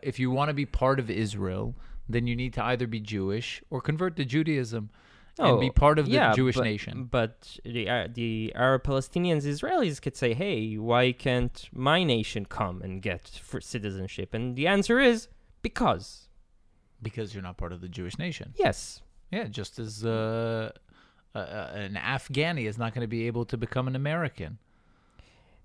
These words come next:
Speaker 2: Mm, it's
Speaker 1: Most
Speaker 2: not really
Speaker 1: likely.
Speaker 2: the same. It's not really the same.
Speaker 1: Yeah.
Speaker 2: It's not
Speaker 1: There's,
Speaker 2: really the
Speaker 1: there's
Speaker 2: same.
Speaker 1: some differences.
Speaker 2: Yeah,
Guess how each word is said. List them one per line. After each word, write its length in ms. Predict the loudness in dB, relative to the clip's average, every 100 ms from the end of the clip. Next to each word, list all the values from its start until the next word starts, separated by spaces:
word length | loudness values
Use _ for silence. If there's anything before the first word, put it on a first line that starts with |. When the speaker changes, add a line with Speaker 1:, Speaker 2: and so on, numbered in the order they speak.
| -6
Speaker 2:
Mm, 580 | -2 0 0 0 2 2
it's 80 |
Speaker 1:
Most 240 | 4 6 6
Speaker 2:
not 80 | 8
really 80 | 8 6
Speaker 1:
likely. 100 | 2
Speaker 2:
the 40 |
same. 360 | 0 0 0 -2
It's 160 | -4
not 120 | -2
really 220 | 2 2 2
the 100 | -4
same. 320 | -8 -10 -8
Speaker 1:
Yeah. 100 | -12 -14 -20 _ _ _
Speaker 2:
It's 100 | -8
not 80 | 0
Speaker 1:
There's, 180 | 2
Speaker 2:
really 140 | 0 -4
the 100 | 6
Speaker 1:
there's 220 | 8 10
Speaker 2:
same. 100 | 8
Speaker 1:
some 100 | 6
differences. 600 | 4 4 0 -2 -8 -6
Speaker 2:
Yeah, 220 | 2 2